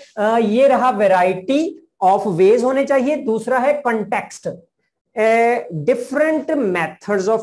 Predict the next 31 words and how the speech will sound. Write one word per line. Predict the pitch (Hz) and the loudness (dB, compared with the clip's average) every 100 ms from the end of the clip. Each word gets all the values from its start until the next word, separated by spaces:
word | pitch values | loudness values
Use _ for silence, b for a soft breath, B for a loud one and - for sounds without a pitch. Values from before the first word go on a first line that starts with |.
| 233 | -4
teaching, | 226 254 254 | -4 -2 0
आप | 254 254 | 0 -2
simply | 240 240 233 254 | -4 -2 -2 -2
इसको | 262 254 277 | -4 -4 -4
कर | 277 277 | 0 0
लो। | 277 294 311 302 B B | 0 0 0 -4 B B
अ, | 196 208 220 226 | 0 2 2 2
दूसरा | 190 165 226 240 269 269 | 0 -2 0 0 0 0
है, | 269 208 233 294 | 2 2 0 0
अ, | 302 - _ 220 220 226 | -2 -12 _ 0 2 2
कि | 226 233 262 269 | 0 -4 -2 -2
कॉन्टेक्स्ट | 269 247 220 262 285 - 277 | 0 -2 0 -2 -4 -4 -6
जो | 214 208 | 0 2
है, | 185 208 277 190 196 | 2 2 2 0 -6
सिचुएशन | - 254 240 240 254 254 302 269 | -6 -6 0 2 2 2 0 2
जो | 208 180 | 0 0
है, | 170 202 277 294 - - 170 | 0 0 0 -2 -6 -16 -2
वो | 226 214 | 0 2
ज्यादा | 196 185 196 226 | 2 2 2 2
रियलिस्टिक | 190 247 302 285 285 247 - | 2 2 2 2 0 -6 -6
होनी | 196 170 | -4 -4
चाहिए। | 165 156 135 135 131 b b _ _ | -4 -4 -6 -8 -10 b b _ _
तो | 220 240 240 | 2 4 4
ये | 196 185 240 | 2 2 2
करने | 247 226 226 233 | 2 2 2 0
के | 226 226 | 2 4
लिए, | 220 226 233 233 | 4 4 4 4
अ, | 233 - 190 202 | 0 -2 0 2
ये | 196 226 | 2 2
है | 240 220 254 | 2 2 0
कथन। | - - 226 294 | -2 -2 -2 -4